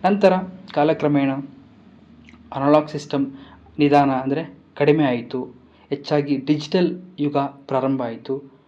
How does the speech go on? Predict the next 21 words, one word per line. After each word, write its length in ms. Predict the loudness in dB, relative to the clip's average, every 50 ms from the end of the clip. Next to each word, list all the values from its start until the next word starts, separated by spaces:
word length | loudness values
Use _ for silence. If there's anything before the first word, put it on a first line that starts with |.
| _ _ _ _ _ _
ಹೀಗೆ 320 | -6 -4 0 0 0 0 -2 -6 -14 -8
ಕಾಲಕ್ರಮೇಣ 600 | -2 0 0 0 0 -2 -2 -2 0 2 2 2 2 0 -4 -8 -10 -6
ಎರಡು 220 | -4 -2 -2 -2 0
ಸಾವಿರದ 260 | 0 2 2 2 2
ನಾಲ್ಕರಲ್ಲಿ 920 | 0 0 0 0 0 0 0 -2 -4 -2 -2 -2 -2 -4 -4 -6 -8 -10 -16 -20 -20 _ _ _ _ _
ಕನ್ನಡದಲ್ಲಿ 540 | -4 -2 0 0 0 0 0 -2 -2 -2 -2
ಮೊಟ್ಟ 320 | -2 -2 -4 -4 -4 -2 0
ಮೊದಲ 300 | 0 0 2 0 -2 -2
ಬಾರಿಗೆ 480 | -4 -6 -6 -8 -8 -6 -6 -8 -8 -10 -16 -20 -20 -20 _ -20 -10 -4 -2
ಡಿಜಿಟಲ್ 340 | -2 -2 0 -2 -2 -2 -2
ಕ್ಯಾಮರಾ 400 | -2 -2 -2 -2 -2 0 0 -2
ಉಪಯೋಗಿಸಿ 600 | -2 -2 0 0 0 0 0 -2 -4 -8 -10 -8
ತೆಗೆದಂಥ 480 | -6 -6 -4 -4 -4 -4 -6 -6 -8
ಸಿನಿಮಾ 540 | -10 -8 -8 -8 -6 -4 -4 -6 -6 -10 -14 -20 -20 -20 -14 -8
ಕನಕಾಂಬರಿ. 560 | -6 -6 -6 -6 -6 -8 -8 -8 -8 -10 -10 -12 -18 -20 -20 -20 -20 -20 -20 -20 -20 -20 -20 -20 -12 -8
ಇದು 220 | -4 0 0 0 0 -4 -10 -18 -20 -20 -8 -4
ಕನ್ನಡದ 340 | 0 0 2 2 0 0 0
ಮೊಟ್ಟ 420 | -2 -2 -2 -4 -4 -4 -4 -2
ಮೊದಲ 320 | -2 0 0 -2 -2 -4 -6 -6 -8 -10 -14 -8 -4 -4
ಡಿಜಿಟಲ್ 340 | -4 -2 -2 -2 -2 -2
ಸಿನಿಮಾ. 360 | -4 -6 -10 -10 -8 -8 -8